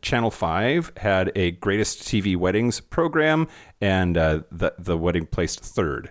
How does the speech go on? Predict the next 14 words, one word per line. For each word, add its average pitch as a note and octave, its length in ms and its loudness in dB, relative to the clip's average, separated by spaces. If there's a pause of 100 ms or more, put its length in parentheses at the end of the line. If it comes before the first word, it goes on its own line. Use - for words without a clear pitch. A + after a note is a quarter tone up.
So - 220 0
even G#2 200 0
all G2+ 160 -2
those F#2 200 0
years F2 220 -2
later, F2+ 480 2 (600)
it F#2 80 0
was D#2+ 160 -2
still, E2+ 440 0 (120)
like, - 240 -4 (320)
a, F2+ 180 0
a G2 80 0
big E2 260 -2
deal. D#2+ 320 0